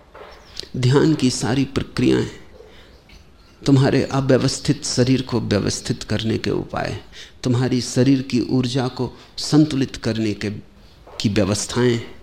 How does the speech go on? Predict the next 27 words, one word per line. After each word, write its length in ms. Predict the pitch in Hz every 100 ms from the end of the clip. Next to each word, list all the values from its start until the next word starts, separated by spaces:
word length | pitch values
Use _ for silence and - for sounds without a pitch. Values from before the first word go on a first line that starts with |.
| - _ - - -
तुम्हारे 420 | - 143 170 170 151
शरीर 680 | - - 139 175 - - - - - - - - - -
का 80 | -
अगर 340 | 160 160 139 -
ठीक-ठीक 520 | - 202 - 165 139
समायोजन 680 | - 117 113 110 107 110 123
हो 160 | 131
जाए, 380 | - - - - - - _ - - - - - - - - -
तुम्हारी 340 | 135 127 139 135
शरीर 400 | - 127 139 135
की 160 | 123
वीणा 360 | 110 127 131 120
अगर 200 | 123 85 - -
ठीक-ठीक 600 | - 170 165 - - 131 - -
कस 300 | 120 - -
जाए, 420 | 76 - - - - - - - - - _ _ _ _ - - - - - - - -
तो 80 | 113
वो 140 | 110
मधुर 320 | 107 120 120
संगीत 460 | - 107 123 127 -
तुमसे 280 | 120 113 110
उठने 300 | 107 - 123
लगेगा 400 | 117 135 131 117
जिसका 360 | 117 - -
नाम 300 | 117 113 127 -
आत्मा 360 | 107 - 120
है। 100 | 117